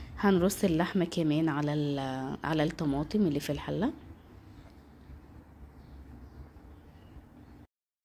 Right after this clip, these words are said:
هنبدأ نشتغل معانا، نبدأ بورق العنب.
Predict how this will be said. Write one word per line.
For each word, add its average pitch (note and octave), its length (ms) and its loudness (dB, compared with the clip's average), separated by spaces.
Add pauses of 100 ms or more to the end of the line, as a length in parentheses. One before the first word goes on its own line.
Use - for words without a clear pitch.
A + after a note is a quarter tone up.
هنبدأ G#3 440 8
نشتغل F3+ 540 6
معانا، G#3+ 960 6
نبدأ A3 260 8
بورق F#3+ 240 10
العنب. F3+ 340 6